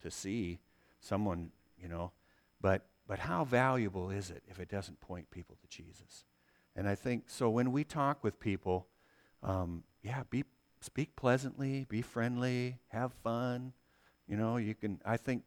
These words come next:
I'm sometimes like to joke around with people, and sometimes I get myself in a little trouble and I worry about that. But I think people, people know your heart, right? If they see, and, and another way I like, uh,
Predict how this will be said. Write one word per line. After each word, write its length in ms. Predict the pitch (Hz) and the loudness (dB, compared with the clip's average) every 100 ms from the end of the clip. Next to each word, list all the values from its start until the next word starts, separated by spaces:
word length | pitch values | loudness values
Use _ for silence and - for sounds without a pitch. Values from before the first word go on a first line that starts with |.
| - | -2
I'm 260 | 117 117 - _ _ _ _ | 0 0 -4 _ _ _ _
sometimes 560 | - 120 113 120 110 101 | -4 -2 2 4 4 4
like 180 | 104 104 | 2 2
to 80 | 104 | -2
joke 320 | 110 107 - | 2 2 4
around 380 | 98 98 107 107 | 4 6 4 2
with 160 | 104 | -2
people, 480 | - 104 - 107 107 - _ _ - | -2 -2 2 2 0 -6 _ _ -2
and 220 | 95 92 | -2 0
sometimes 560 | - 110 113 104 98 | -2 -2 2 2 2
I 80 | 98 | 0
get 240 | 98 107 - | 0 -2 -4
myself 380 | 104 110 101 | 0 2 2
in 80 | 107 | 0
a 40 | 104 | 2
little 200 | 107 101 | 0 0
trouble 440 | - 113 98 104 | 4 4 6 4
and 80 | 98 | 2
I 60 | |
worry 300 | 95 101 104 | 2 6 6
about 320 | 101 101 95 - | 6 4 2 2
that. 240 | 98 104 _ - - _ | 2 2 _ -20 -20 _
But 160 | - 107 | 4 6
I 80 | 107 | 6
think 280 | - 113 - | 4 0 0
people, 460 | 131 - 104 98 - | -2 2 2 0 -2
people 280 | 190 123 | -2 -2
know 180 | 104 92 | 0 0
your 160 | 87 80 | -2 -4
heart, 340 | - 87 87 - | -6 -6 -6 -10
right? 240 | 98 123 151 | -6 -6 -6
If 160 | - - | -12 -6
they 140 | 92 | -6
see, 420 | - 110 101 92 - _ - - _ _ | -6 -4 -4 -4 -8 _ -20 -20 _ _
and, 260 | - 101 101 | -2 0 -2
and 160 | 104 101 | -2 -2
another 400 | 104 123 131 120 | 2 4 4 4
way 340 | 110 107 107 | 6 6 6
I 120 | 101 | 6
like, 400 | 101 107 107 - | 6 4 2 0
uh, 200 | 104 95 | 0 2